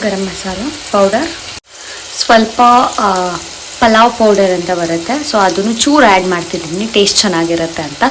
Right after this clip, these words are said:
ಅದಾದಮೇಲೆ ಒಂದು ಸ್ಪೂನು ಸಾಂಬಾರ್ ಪೌಡರು, ಒಂದೇ ಒಂದು ಸ್ವಲ್ಪ, ಆ, ಅಂದರೆ ಚಿಟಕಿ ಖಾರ ಇರಲಿ ಅಂತ ಹೇಳ್ಬಿಟ್ಟು ಅಚ್ಚ ಖಾರದ ಪುಡಿನ ಹಾಕ್ತೀನಿ.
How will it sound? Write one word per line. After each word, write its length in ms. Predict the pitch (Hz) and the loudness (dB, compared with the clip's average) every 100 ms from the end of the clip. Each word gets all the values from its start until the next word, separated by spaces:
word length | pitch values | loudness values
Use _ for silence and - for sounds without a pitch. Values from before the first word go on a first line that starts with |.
| - - - - | -2 -10 -10 -4
ಅದಾದಮೇಲೆ 640 | 202 202 208 214 220 247 359 | 0 4 2 2 0 4 2
ಒಂದು 300 | 226 208 202 | 4 2 0
ಸ್ಪೂನು 360 | - 220 240 | -4 -2 -2
ಸಾಂಬಾರ್ 440 | 294 208 185 196 196 | 0 2 2 0 -2
ಪೌಡರು, 500 | 190 180 175 180 339 - - - - - | -2 -2 -2 -2 -4 -4 -10 -10 -10 -6
ಒಂದೇ 300 | 233 233 262 | -2 2 4
ಒಂದು 240 | 247 226 - | 4 2 0
ಸ್ವಲ್ಪ, 440 | 220 233 254 349 339 - 214 | 0 0 0 0 0 -2 -2
ಆ, 40 | |
ಅಂದರೆ 480 | 190 180 175 185 175 | 0 0 0 0 -2
ಚಿಟಕಿ 500 | - 247 - - 220 - | 0 -2 -2 -4 -4 2
ಖಾರ 240 | 226 208 | 4 6
ಇರಲಿ 380 | 214 208 196 185 | 4 2 0 -2
ಅಂತ 200 | 180 175 | -2 -2
ಹೇಳ್ಬಿಟ್ಟು 360 | 175 165 - 381 | -2 -4 -2 0
ಅಚ್ಚ 280 | - 247 - | 2 0 2
ಖಾರದ 260 | 214 185 - | 0 0 -2
ಪುಡಿನ 220 | 165 165 160 | -2 0 -2
ಹಾಕ್ತೀನಿ. 520 | 160 - 156 202 | -6 -8 -6 -4